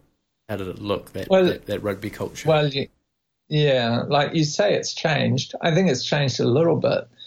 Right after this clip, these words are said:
Speaker 2: but I think it's, it's very much around, it's like socializing with other men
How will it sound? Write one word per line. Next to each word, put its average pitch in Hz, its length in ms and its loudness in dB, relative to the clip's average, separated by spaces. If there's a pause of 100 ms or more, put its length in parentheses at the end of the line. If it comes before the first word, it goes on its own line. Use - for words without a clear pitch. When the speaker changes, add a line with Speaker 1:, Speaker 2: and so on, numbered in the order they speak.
(260)
Speaker 2:
but 160 160 4
I 151 140 2
think 220 400 0 (100)
it's, - 580 -2 (800)
it's 127 240 0
very 190 480 4
much 151 500 0 (100)
around, 135 800 2 (580)
it's 147 260 0
like 135 260 2
socializing 147 1200 0
with 139 260 0
other 147 440 2
men 139 720 2